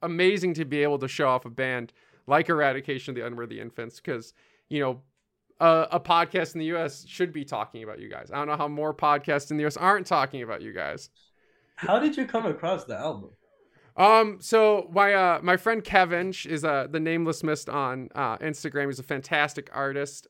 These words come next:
Speaker 1: Um, he is, like, my death metal guru. Um, so he and I lis-, uh,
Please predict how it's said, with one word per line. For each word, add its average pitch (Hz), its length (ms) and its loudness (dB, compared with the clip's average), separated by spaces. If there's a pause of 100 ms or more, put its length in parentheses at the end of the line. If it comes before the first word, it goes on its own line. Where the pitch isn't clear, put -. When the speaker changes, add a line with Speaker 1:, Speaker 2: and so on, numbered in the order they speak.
Speaker 1:
Um, 139 320 2
he 220 460 -2
is, 175 240 2
like, 151 260 0
my 147 360 2
death 143 360 -4
metal 135 240 -4
guru. 139 560 -8 (460)
Um, 143 340 4
so 160 500 2
he 214 360 -2
and 202 100 2
I 175 400 2
lis-, 160 460 -4
uh, 139 400 2